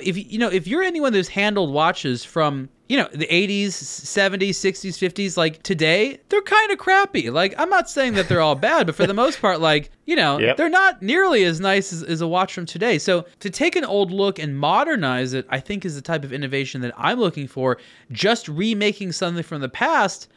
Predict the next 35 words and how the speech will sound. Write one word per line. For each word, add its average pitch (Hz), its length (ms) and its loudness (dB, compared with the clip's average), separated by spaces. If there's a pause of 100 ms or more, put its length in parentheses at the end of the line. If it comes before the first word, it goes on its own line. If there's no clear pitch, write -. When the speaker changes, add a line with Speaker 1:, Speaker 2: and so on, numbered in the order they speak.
(160)
Speaker 1:
I 208 160 -4
know 247 180 2
there's 226 180 -2
certain 196 220 -8
collectors 190 420 -4
that 151 80 -6
get 147 160 -4
so 220 440 -2
freaking 185 340 -6
excited 285 480 -2
about 123 320 0
this, 120 160 -10
but 135 220 -6 (100)
as 170 180 0
someone 220 300 -4
who's 180 180 -4
looking 180 240 -8
at 180 80 -4
Speaker 2:
Mm. 170 40 -4
Speaker 1:
modern 147 260 -2
technology, 151 720 -4 (240)
it's - 140 -4
hard 160 220 0
for 160 120 -8
me 131 160 -2
to. 98 280 -10 (180)
The 131 60 -10
bottom 208 340 2
line 156 240 2
is 135 100 -6
this 170 180 -8
is 156 60 -8
a 135 80 -2
very 156 320 0
charming 131 560 0